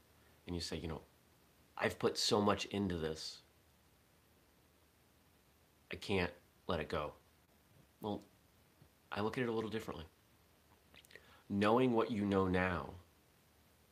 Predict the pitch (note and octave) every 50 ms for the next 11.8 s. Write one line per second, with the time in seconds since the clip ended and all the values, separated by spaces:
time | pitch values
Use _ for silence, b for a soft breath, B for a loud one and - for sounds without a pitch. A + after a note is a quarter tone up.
0 | B B B B B B G2+ G2+ A2 B2 B2 A2+ A2 B2 A#2 A2 G#2+ G2+ F#2+ F2
1 | F#2 F2 E2 D#2+ C#2+ - - - - - - - - _ _ _ _ _ _ _
2 | _ _ _ _ _ _ _ _ _ _ _ _ G#2 G2 G#2 G#2 - G#2+ G#2 G2
3 | F2 F2+ E2+ F2 E2+ E2 G2 A2 A#2 - - - E2 D#2 D#2 - - - _ _
4 | _ _ _ _ _ - - - E2+ F2+ - - F2 F2+ E2 E2 E2 E2 F2+ G#2+
5 | A#2+ - - - - - _ _ _ _ _ _ _ _ _ _ _ _ _ _
6 | _ _ _ _ _ _ _ _ _ _ _ _ - _ _ _ _ _ _ _
7 | _ _ _ _ _ _ B B B B B - B2+ B2 - B2+ C#3 E3+ F3 -
8 | C3+ A2 F#2+ F2 F#2 F2+ F#2 A#2 C#3+ B2+ - G1+ E2+ F#2 - - _ _ _ _
9 | _ _ _ _ _ _ _ _ _ _ _ _ _ _ _ _ _ _ _ -
10 | _ _ _ _ _ - _ _ _ _ _ _ _ _ - _ - - G2+ F2
11 | F#2+ G2 F2 E2+ F2 F2 F#2+ F#2+ - F#2 F2+ F2 - E2 F#2+ G2+